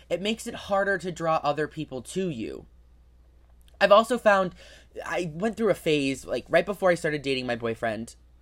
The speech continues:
two years ago, where going out solo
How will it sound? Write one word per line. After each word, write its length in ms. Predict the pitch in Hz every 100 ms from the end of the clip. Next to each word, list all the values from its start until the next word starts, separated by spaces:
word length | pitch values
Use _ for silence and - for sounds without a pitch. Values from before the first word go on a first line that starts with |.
| - _ -
two 220 | - 214
years 260 | 190 147
ago, 340 | 139 131 123 120
where 540 | 120 123 120 117 120 - - - -
going 260 | 160 202 196
out 200 | 165 -
solo 760 | - 196 226 180 131 123 127